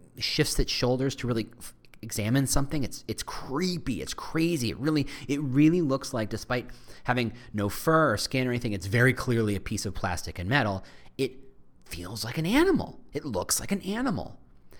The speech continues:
There's the other one where it's a biped robot, you know, like, like people or C three P O, where it can jump on boxes of different heights and then do a standing backflip and maintain its balance the whole way through.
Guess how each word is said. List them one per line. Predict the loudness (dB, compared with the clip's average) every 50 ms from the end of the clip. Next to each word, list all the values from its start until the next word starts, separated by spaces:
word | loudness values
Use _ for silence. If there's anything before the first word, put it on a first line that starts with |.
| -18 -8 0 2
There's | 2 2 4
the | 2 0 2
other | 4 4 6 4
one | 4 4 2 2 0 -2 -4 -6 -10 -6
where | 2 4 4 6 6 4 2 0
it's | -2 -6 -6 -4 -2
a | -2 -2 -2 -2 -4 -4 -6 -8 -10 -12 -12 -6
biped | -4 -2 -2 0 0 0 0 0 -2 -2 -4 -6 -8 -6 -2
robot, | 0 2 4 6 6 4 4 2 0
you | -2
know, | -2 -2
like, | -2 -4 -6 -6 -8 -16 -14 -8
like | -8 -6 -4
people | -4 -2 0 2 2
or | 2 0 0
C | -2 -2 -4 -2
three | 0 2 2 2
P | 2 2 2
O, | 2 0 -4 -10 -16 -16 -18 -14 -4
where | 0 2 2 2 2
it | 2 0 -4 -2
can | -2 -2 0 0 0
jump | 0 0 2 2 2 0 0 0
on | 0 0 0 0 0
boxes | 0 0 0 0 -2 -2 -2 -2 0 0
of | 0 0 0 -2
different | -4 -2 -2 -4 -4 -2
heights | -2 -2 0 0 -2 -2 -4 -6 -6 -6 -8 -12 -14 -16 -16 -8 -2
and | 0 0 2 2
then | 2 2 2 0 0
do | 0 0 0
a | 2 2
standing | 2 2 4 2 2 2 2 0 0 -2 -2
backflip | 0 0 -2 -2 -2 -4 -2 -2 -2 -2 2 2 2 2 2 -2 -10 -18 -20 -20 -20 -20 -8 -2
and | 0 0 2 2 2
maintain | 2 2 0 0 0 0 0 0 0
its | -2 -2
balance | -2 0 0 2 0 -2 -2 -6
the | -6 -2
whole | 0 0 2
way | 2 4 4
through. | 4 2 2 2 4 4 4 2 2